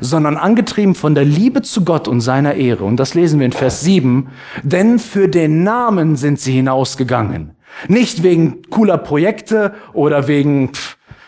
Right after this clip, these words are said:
keine Ahnung, das Charisma des Pastors dort in dieser Gemeinde. Ihr Motivationsgrund ist der Name Jesus Christus. Und das ist ihre Ma-, Motivation, warum sie gehen.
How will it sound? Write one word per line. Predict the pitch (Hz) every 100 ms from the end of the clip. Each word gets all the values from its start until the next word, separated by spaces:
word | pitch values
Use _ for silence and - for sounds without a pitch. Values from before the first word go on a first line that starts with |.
| _ _
keine | - 156 160
Ahnung, | 165 190 156
das | - -
Charisma | 165 190 185 160 151
des | 139 -
Pastors | - 185 - 190 170 -
dort | 165 170
in | 165
dieser | 165 165
Gemeinde. | 151 151 135 185 202 208 196 - _ _ _ _ _ _ _ - _ _ _ _ _ _ _ _ _ _ _ _ _ _ - - _ _ _ _ _ _ _ _ _ _ _ _ - _ _ -
Ihr | 120
Motivationsgrund | 135 135 139 139 - 175 190 185 - 147 151 135
ist | - -
der | 123
Name | 120 131 151 180 185 185 175 175 165 _ -
Jesus | 104 139 135 131 139 -
Christus. | - 147 - - - - - - _ _ _ _ _ _ _ _ _ _ _ -
Und | - 139
das | 180 180
ist | 175
ihre | 196 151 151
Ma-, | 143 147
Motivation, | 185 160 127 127 - - 175 156
warum | 131 147
sie | 127 123
gehen. | 117 135 147 113 82 73